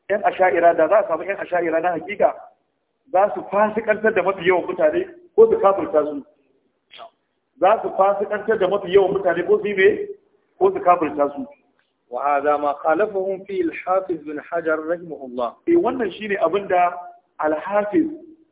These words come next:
Speaker 1: Ibn Hajar Al-Asqalani ya saba musu, duk da cewa Ibn Hajar ma'a kaunihi yamilu ilayhi.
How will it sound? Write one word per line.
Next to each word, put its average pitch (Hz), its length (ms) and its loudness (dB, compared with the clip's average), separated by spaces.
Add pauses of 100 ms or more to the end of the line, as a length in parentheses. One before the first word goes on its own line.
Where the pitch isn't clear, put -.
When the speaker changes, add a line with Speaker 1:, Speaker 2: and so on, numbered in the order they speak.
(160)
Speaker 1:
Ibn 190 260 0
Hajar 180 280 0
Al-Asqalani 160 560 0
ya 160 140 -4
saba 165 220 0
musu, 143 220 -10
duk - 100 -8
da 220 80 2
cewa 180 320 2
Ibn 202 160 -4
Hajar 165 480 -2 (340)
ma'a 196 220 2
kaunihi 190 420 0
yamilu 185 360 0
ilayhi. 156 540 2